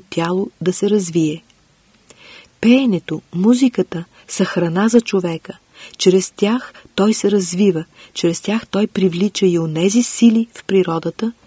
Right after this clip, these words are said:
които са хармонични на него. Музиката, красотата на живота седи в това човек да бъде в съгласие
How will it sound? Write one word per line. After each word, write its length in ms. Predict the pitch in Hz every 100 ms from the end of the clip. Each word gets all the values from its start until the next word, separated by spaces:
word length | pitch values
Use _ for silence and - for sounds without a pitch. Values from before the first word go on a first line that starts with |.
| _ - - -
които 260 | 202 220
са 140 | 220 196
хармонични 880 | - 175 170 170 190 226 - 226 240 _
на 140 | 208 208
него. 360 | 175 156 156 - _ _ _ _ - - _
Музиката, 680 | 185 196 240 254 226 190 175 -
красотата 680 | - 175 - 160 196 226 247
на 140 | 233
живота 580 | 180 180 185 214 - 220
седи 360 | - - 165 202
в 80 | -
това 420 | - 170 196 240 - _ _ _ -
човек 340 | - 165 226
да 120 | 208 180
бъде 220 | 180 175
в 60 |
съгласие 840 | - 175 165 175 190 202 - 226 233